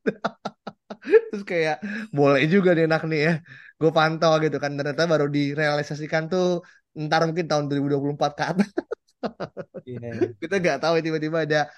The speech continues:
Speaker 1: leak, apa, fake atau ro-, apa, foto yang ada salaman antara Diaz dan juga, <laughs> dan juga,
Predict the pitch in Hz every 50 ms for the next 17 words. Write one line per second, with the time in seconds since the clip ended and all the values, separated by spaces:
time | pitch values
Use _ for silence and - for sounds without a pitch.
0 | - _ - 170 165 165 160 _ _ _ _ _ _ - 156 156 - 170 170 170
1 | - _ - 165 156 151 - 147 143 151 147 147 151 151 - - _ - 156 151
2 | - 170 170 170 - 156 147 - - _ _ _ _ _ _ - - 156 151 151
3 | 151 147 147 147 - - _ _ - 143 143 139 - 156 139 135 139 151 156 151
4 | 147 147 143 139 139 143 143 143 147 147 - 147 139 123 - - - 233 226 -
5 | - - 339 - - - - - - 214 - _ _ - - 339 480 539 - -
6 | 165 175 156 160 151 151 131 120 190